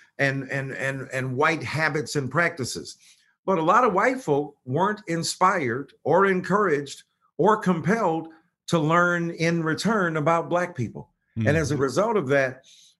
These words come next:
Speaker 1: uh, it shows up perhaps in that,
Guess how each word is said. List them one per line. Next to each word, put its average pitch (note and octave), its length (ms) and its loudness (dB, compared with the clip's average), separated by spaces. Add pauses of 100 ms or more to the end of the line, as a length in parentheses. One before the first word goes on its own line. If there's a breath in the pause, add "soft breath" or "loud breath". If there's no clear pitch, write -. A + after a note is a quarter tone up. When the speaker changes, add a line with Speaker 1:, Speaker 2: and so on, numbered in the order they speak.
Speaker 1:
uh, C3 720 0 (360)
it C3+ 180 -4
shows D#3+ 420 2
up F3 180 2
perhaps B2+ 520 0
in D3 300 0
that, B2 340 2